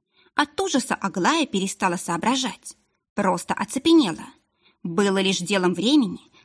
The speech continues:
когда одна из теней накроет их с Дамазы. Или смерть придёт от обезумевших,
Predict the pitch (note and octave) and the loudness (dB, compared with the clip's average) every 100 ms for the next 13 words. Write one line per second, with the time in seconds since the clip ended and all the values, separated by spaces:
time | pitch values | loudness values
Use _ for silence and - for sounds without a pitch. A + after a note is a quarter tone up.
0 | _ G3 F#3+ G3+ - F3+ G3+ F#3 F3+ - | _ -2 2 2 0 0 2 2 0 -4
1 | F3 F3 C#4+ D#4+ G3+ - G3 F#3+ - F#3 | 0 2 6 4 4 0 -2 -2 -4 -4
2 | G#3 F#3 F3 G#3 F#3+ G3 - _ _ _ | -4 0 2 0 -2 -8 -12 _ _ _
3 | _ _ _ G#3 F#3+ - G3+ G3 - - | _ _ _ -2 -2 -2 -2 -2 -2 -4
4 | F3 G3+ - G3+ F#3+ E3+ E3 - C#4+ A3 | -2 -2 -2 -4 -2 -4 -4 2 2 2
5 | - - - | -2 -10 -12